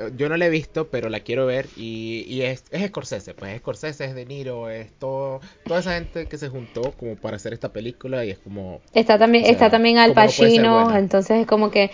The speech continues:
Speaker 2: sí,
Speaker 1: Ujú.
Speaker 2: em, les, les voy a decir algo, la tienen que ver, es como un you must wa-, un must watch, pero, este, definitivamente no,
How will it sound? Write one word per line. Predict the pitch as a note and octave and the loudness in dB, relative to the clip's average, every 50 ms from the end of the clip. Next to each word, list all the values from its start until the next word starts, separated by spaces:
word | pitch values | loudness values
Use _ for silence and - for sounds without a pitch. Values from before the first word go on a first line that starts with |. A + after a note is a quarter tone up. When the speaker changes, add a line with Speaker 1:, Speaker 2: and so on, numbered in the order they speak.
| - - - _ | -6 -18 -20 _
Speaker 2:
sí, | - - - A#3+ A3 | -4 2 4 6 8
Speaker 1:
Ujú. | G3 F#3+ - - | 6 6 6 6
Speaker 2:
em, | A3 G#3+ G#3+ G#3 G#3 G#3 G#3 G3+ G3 G#3 G#3 - - - - - - - - - - | 6 8 8 8 6 4 2 0 -2 -4 -6 -8 -10 -12 -16 -20 -20 -20 -20 -20 -10
les, | - - A#3 A#3 A#3 A#3 A#3 A3+ A#3 A#3 A#3+ - | -2 2 4 6 6 8 8 6 6 6 4 2
les | - - - - - - B3 B3 C4 A#3 | 0 -4 -8 -8 -4 2 4 4 6 6
voy | B3 B3 B3 | 6 6 6
a | B3 | 6
decir | B3+ C4+ C4+ - D4+ D4 | 4 4 2 4 4 4
algo, | D4 D4 D4 C4+ D4+ D4+ - - - _ _ _ | 6 4 4 4 2 2 0 -2 -6 _ _ _
la | - A#3+ B3 A#3 A#3 | 0 2 2 2 2
tienen | - B3+ B3+ C4 C4 | 2 2 2 4 6
que | C4+ A#3 | 6 6
ver, | A#3 B3+ C#4+ E4 - - | 8 8 6 6 4 2
es | - G3+ - | -2 -4 0
como | - B3 A#3 A3 - | 2 2 2 2 2
un | - A3+ A#3 A#3 A3+ A3 - - | 2 2 2 2 2 0 -2 0
you | A#3 A#3 B3 B3 | 2 4 6 6
must | A#3+ A#3+ B3 B3 A#3+ A#3+ | 6 6 4 2 2 2
wa-, | A3 G3+ G3 F#3+ G3 A3+ - - | 4 6 6 6 6 4 2 2
un | A#3 A#3 A3 A3+ A3 | 2 4 4 4 4
must | A3 A3 A3 A#3 A#3 - - | 4 4 4 4 2 0 0
watch, | - G3 F#3+ F#3 F#3 B3+ F4+ - - - - - - - - - - _ _ _ | 2 4 6 6 6 4 2 0 -6 -14 -16 -20 -20 -20 -20 -20 -20 _ _ _
pero, | - B3 B3 B3 A#3+ A#3+ A#3 A#3 A#3+ B3+ C#4 C#4+ - - _ | 6 8 8 8 8 8 8 8 6 6 4 2 0 -4 _
este, | - G#3+ G#3+ A3 G#3 - - - A3 G#3+ G#3 G#3 G#3 G3+ G3 G3 G3 F#3+ F#3+ G3 F#3+ F#3+ F#3 F3+ - - | 0 2 2 2 2 -2 -4 0 2 4 4 6 6 8 8 8 8 8 8 8 6 6 6 4 2 -2
definitivamente | - - A#3 G#3+ A#3 A#3 A3+ A3 A3+ A3 A3 A#3 A#3+ A#3 - D4+ D4 C4 - | 2 2 4 4 4 4 4 4 4 4 4 2 2 2 0 0 0 0 0
no, | - A3+ A#3 A#3 A3+ A3+ A3+ A3+ A3+ A3 A3 - | 0 0 2 2 2 0 0 0 0 -2 -2 -4